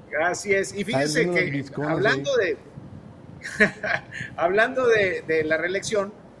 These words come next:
Speaker 1: esto se da, eh, ya cuando él había terminado, eh, su periodo presidencial, que va del veinticuatro,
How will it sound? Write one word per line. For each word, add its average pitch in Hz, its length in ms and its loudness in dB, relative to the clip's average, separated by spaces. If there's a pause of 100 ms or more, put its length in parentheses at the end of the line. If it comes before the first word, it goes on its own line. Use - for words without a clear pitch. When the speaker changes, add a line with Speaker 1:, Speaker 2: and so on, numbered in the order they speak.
(340)
Speaker 1:
esto 247 300 -4
se 220 200 2
da, 202 640 2
eh, 139 520 -6
ya 226 240 0
cuando 240 260 -2
él 214 140 0
había 208 280 0
terminado, 170 880 -6
eh, 123 140 -8
su 113 160 -10
periodo 180 320 0
presidencial, 175 640 0
que 143 120 -4
va 135 180 2
del 160 160 0
veinticuatro, 139 800 -4